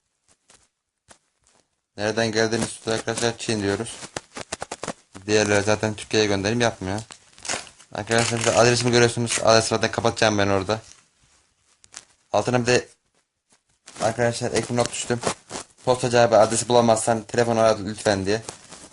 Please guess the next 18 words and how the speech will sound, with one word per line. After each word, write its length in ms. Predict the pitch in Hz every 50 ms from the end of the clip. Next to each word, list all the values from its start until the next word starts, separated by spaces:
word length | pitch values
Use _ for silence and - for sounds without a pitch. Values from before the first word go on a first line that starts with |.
| - _ -
Arkadaşlar 560 | - 117 120 131 131 131 131 135 135 131 131 - _ _ _ _ _ _ _ _ _ _ _ _ _ _ -
ben 160 | 120 123 123
adres 420 | - - 120 123 131 139 139 135
değişikliği 380 | - 139 131 - - - 139 135
yaptım. 380 | 131 127 127 - - 135 135 135 _ - _ _ _ _ _ _ _ - _ _ _ _ _ _ - _ _ _ _ _ -
Daha 140 | 113 117 123
önceki 280 | 120 117 120 - 127 120
videoda 280 | 120 110 117 120 110
bahsettim 420 | 117 117 117 127 120 120 - 117 113
zaten 340 | 117 113 110 117 113 110
bundan. 280 | 110 107 110 113 117 113 - - - - - - _ _ - _
Bu 80 | 110 123
yüzden 280 | 131 131 131 139 135 127
dolayı 380 | 131 123 127 131 131 127 - - - _ _ _ _ _ _ - _ _ _ _ _ _ _ -
hani 360 | 110 117 113 113 113 113 107
sürekli 760 | - - - - - - - 147 139 135 131 - 135 135 - - - - - - _ _ _ _
paket 320 | - 139 127 139 143 139 -
gelmiyor. 460 | 143 135 135 127 120 104 101 110